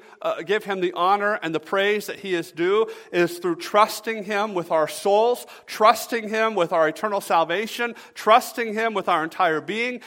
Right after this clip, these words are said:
and living in a way that honors and glorifies and gives worship and praise to him. That is exactly what God has called us to do, and we see that throughout this account that's given, and we see the different responses that come out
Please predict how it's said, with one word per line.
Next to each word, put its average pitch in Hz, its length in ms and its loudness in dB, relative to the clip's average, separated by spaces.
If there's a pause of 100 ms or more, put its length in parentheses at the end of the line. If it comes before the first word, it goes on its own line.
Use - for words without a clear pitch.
(140)
and 165 360 0
living 226 340 2
in 214 80 -4
a 202 60 -2
way 190 260 -2
that 175 180 -6
honors 180 380 -4
and 160 160 -8
glorifies 170 600 -2
and 156 140 -12
gives 151 200 -8
worship 175 460 -6
and 147 140 -14
praise 135 340 -8
to 139 120 -16
him. 139 180 -14 (1120)
That 180 200 2
is 180 100 -6
exactly 160 500 -6
what 139 160 -8
God 139 220 -4
has 135 140 -12
called 127 260 -6
us - 160 -14
to 139 60 -14
do, 202 160 -8
and 135 80 -6
we 139 80 -6
see 220 320 -8
that 143 280 -2 (1040)
throughout 180 680 0
this 165 200 -4
account 170 580 0
that's 143 220 -8
given, 165 300 0
and 143 100 -6
we 143 60 -4
see 196 240 -10
the 156 140 -6
different 190 360 -6
responses 147 960 -4
that - 200 -6
come 156 240 -6
out 165 340 -2